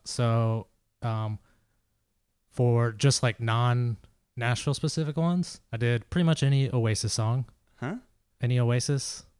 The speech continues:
Speaker 2: What do you mean, like Wonderwall?
Speaker 1: Yeah, like, anything like that.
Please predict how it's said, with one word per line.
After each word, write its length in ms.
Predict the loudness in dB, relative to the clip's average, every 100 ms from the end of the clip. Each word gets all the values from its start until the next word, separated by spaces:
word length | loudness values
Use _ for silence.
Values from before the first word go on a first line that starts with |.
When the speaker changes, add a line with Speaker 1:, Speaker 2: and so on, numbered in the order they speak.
| _ _
Speaker 2:
What 80 | -14
do 40 |
you 60 | -10
mean, 180 | -8 -8
like 160 | -8 -8
Wonderwall? 520 | -8 -8 -8 -10 -12 _ _ 0
Speaker 1:
Yeah, 180 | 0 0 -10 -4
like, 160 | 0
anything 360 | 4 6 6 6
like 220 | 4 2
that. 380 | 2 0 0 -4